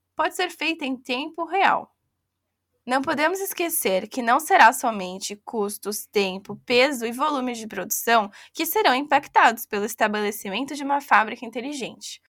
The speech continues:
Outra dimensão que não deve ser esquecida é a dimensão humana, muitas vezes deixada de lado, esquecida quando falamos de novas tecnologias e de desenvolvimento tecnológico.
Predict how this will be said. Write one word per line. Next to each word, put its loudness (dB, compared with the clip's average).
Outra 4
dimensão -2
que -6
não 4
deve 4
ser -4
esquecida -8
é 2
a 6
dimensão -2
humana, -2
muitas 0
vezes -2
deixada -4
de -6
lado, 6
esquecida -4
quando -8
falamos -4
de -8
novas 4
tecnologias -4
e -8
de -10
desenvolvimento -4
tecnológico. -2